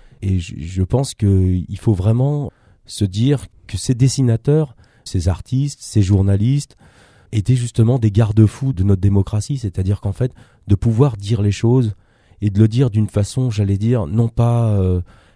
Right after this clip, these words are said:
sarcastique, comme on disait en permanence, mais d'une façon, euh, j-, d'un grand art, c'est-à-dire, euh, l'art de l'expression, l'art de cibler en quelques coups de crayon et nous faire réagir justement sur ce que tu viens de dire, Louis,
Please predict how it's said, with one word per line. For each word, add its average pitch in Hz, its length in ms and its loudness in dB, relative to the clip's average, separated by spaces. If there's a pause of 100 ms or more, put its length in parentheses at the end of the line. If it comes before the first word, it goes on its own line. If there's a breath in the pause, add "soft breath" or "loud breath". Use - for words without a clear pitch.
sarcastique, - 640 -4
comme 110 140 2
on 101 80 2
disait 101 240 2
en 104 80 0
permanence, 110 580 0
mais 101 140 0 (340 soft breath)
d'une 104 120 -2
façon, 127 640 -2
euh, 98 560 2
j-, 87 180 -10 (180)
d'un 92 340 -2
grand 110 260 -4
art, 123 240 -2
c'est-à-dire, 95 460 -6
euh, 90 40 -2 (320 loud breath)
l'art 113 260 2
de 107 100 0
l'expression, 104 540 -2 (480 soft breath)
l'art 107 240 -2
de 104 160 2
cibler 120 380 2
en 110 100 2
quelques 127 360 0
coups - 220 -6
de - 60 -14
crayon 120 440 0 (380 loud breath)
et 113 100 0
nous 107 100 2
faire 113 200 0
réagir 104 500 2
justement 98 300 -2
sur 110 140 -2
ce - 40 -8
que 104 80 -2
tu - 160 -8
viens 92 120 0
de 90 60 -2
dire, 107 220 0
Louis, 110 260 0